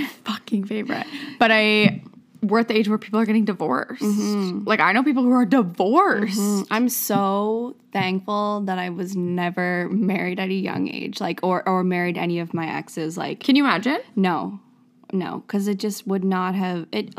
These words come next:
Speaker 2: yeah, just
Speaker 1: Did
Speaker 2: not.
Speaker 1: you, did you almost marry any of your exes?
Speaker 2: I think, yeah, like, one of them, we were very, yeah, we talked about it a lot, and
Speaker 1: Yeah.
Speaker 2: we talked about having kids and stuff like that, um, and it's so wild. Like,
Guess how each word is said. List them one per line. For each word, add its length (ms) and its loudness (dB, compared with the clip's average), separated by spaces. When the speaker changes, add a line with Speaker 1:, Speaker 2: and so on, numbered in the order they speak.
Speaker 2:
yeah, 360 -4
just 280 -4
Speaker 1:
Did 140 2
Speaker 2:
not. 80 4
Speaker 1:
you, 300 4
did 160 4
you 100 2
almost 240 -2
marry 180 2
any 120 4
of 60 2
your 100 2
exes? 440 -4
Speaker 2:
I 120 2
think, 400 2
yeah, 240 4
like, 240 0
one 160 2
of 160 0
them, 420 2
we 220 2
were 500 -2
very, 480 -2
yeah, 340 -4
we 200 2
talked 340 -2
about 220 -2
it 100 -4
a 60 -4
lot, 400 -4
and 80 -4
Speaker 1:
Yeah. 120 4
Speaker 2:
we 60 -2
talked 260 -6
about 200 -4
having 260 -4
kids 380 -6
and 100 -2
stuff 240 -6
like 160 -6
that, 400 -4
um, 260 -2
and 140 -2
it's 180 -10
so 600 0
wild. 640 -4
Like, 280 -2